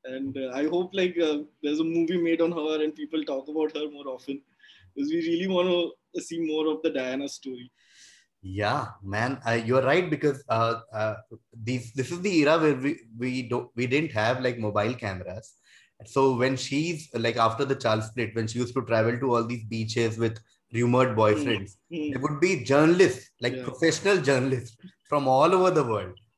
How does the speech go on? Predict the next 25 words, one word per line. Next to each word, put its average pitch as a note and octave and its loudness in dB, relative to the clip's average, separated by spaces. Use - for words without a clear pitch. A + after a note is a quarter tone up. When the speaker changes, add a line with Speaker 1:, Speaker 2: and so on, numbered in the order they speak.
Speaker 2:
with E3 2
their F#3+ 4
professional D#3+ -2
cameras B2 -4
trying C#3+ 2
to E3+ 2
get D#3+ 0
one D3+ 4
photo D#3 2
of C3+ -2
Diana A2+ -2
on B2 -8
some C3 -4
beach B2+ -4
with B2 -6
some A#2 -2
guy. G#2 0
Oh, B2+ -4
man. F#2 -8
But B2+ 0
anyway, D3 4
uh, B2 4
back B2+ 0
to, F#3+ 4
uh, A#2+ 0